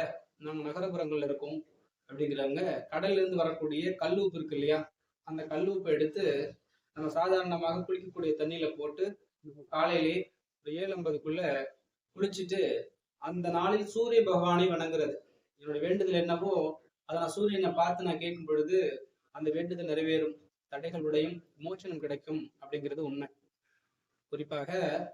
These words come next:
ஆஹ், நிறைய ஜாதகங்கள் வந்து பித்ரு தோஷங்களால் பாதிக்கப்பட்டிருக்கிறது. அவங்க பித்தர்கள், அதாவது மூதாதையர்கள் இறந்த தேதி, திதி எதுவுமே தெரியாதவங்க எல்லாருமே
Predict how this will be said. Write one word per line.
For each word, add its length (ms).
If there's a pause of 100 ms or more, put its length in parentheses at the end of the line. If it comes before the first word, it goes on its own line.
(880)
ஆஹ், 520
நிறைய 420 (120)
ஜாதகங்கள் 640
வந்து 260 (240)
பித்ரு 300
தோஷங்களால் 520
பாதிக்கப்பட்டிருக்கிறது. 800 (800)
அவங்க 160
பித்தர்கள், 440 (220)
அதாவது 320
மூதாதையர்கள் 640
இறந்த 280 (200)
தேதி, 380 (100)
திதி 280 (540)
எதுவுமே 240
தெரியாதவங்க 540
எல்லாருமே 440